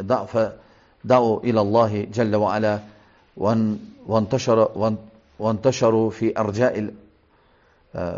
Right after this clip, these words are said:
ma'mura du'atun lil, du'atun lil haqq, du'atan lil haqq və mücahidinə fi səbilillahi, e, cəllə və alə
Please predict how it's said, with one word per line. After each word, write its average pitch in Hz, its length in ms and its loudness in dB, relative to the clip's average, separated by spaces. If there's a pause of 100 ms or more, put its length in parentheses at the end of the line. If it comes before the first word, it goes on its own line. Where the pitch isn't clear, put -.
(180)
ma'mura 107 680 2 (580)
du'atun 107 560 0
lil, 107 220 -2 (100)
du'atun 110 480 -2
lil 95 160 -2
haqq, 110 240 -4 (320)
du'atan 113 400 0
lil 90 160 -6
haqq 107 300 -4 (680)
və 101 140 0
mücahidinə 104 580 -2
fi 104 160 -6
səbilillahi, 101 720 -2 (920)
e, 90 80 -8 (280)
cəllə 107 300 0
və 110 100 2
alə 110 200 2